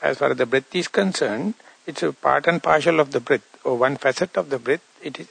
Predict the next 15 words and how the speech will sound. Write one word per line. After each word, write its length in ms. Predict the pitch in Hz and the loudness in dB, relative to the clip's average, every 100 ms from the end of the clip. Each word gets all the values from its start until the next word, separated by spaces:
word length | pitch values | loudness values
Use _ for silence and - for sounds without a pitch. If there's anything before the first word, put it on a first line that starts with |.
| _ | _
insignificant. 840 | 196 185 143 - 98 - - - - _ _ _ _ _ _ - - | 0 0 -2 -10 -16 -18 -18 -18 -18 _ _ _ _ _ _ -20 -4
Gross 380 | 123 175 - 330 | -2 0 -2 -2
and 220 | 190 165 | -2 0
subtle, 520 | - 170 - 101 151 - - _ | 0 0 -2 -8 -10 -16 -20 _
the 120 | 175 | -10
subtlety 680 | - 139 135 - 165 90 76 | -4 -4 -2 -4 -2 -2 -2
is, 180 | 78 - | -4 -2
uh, 380 | 95 78 67 50 - _ - - | 2 2 2 -4 -12 _ -20 -10
is 120 | 151 | -4
one 220 | 147 156 | 0 0
facet, 340 | - 185 - 110 _ _ - | 2 2 2 -6 _ _ -12
so 240 | - 139 | -2 0
it 160 | 131 147 | 0 -2
is 180 | 135 139 | -6 -4
not 220 | 127 | -6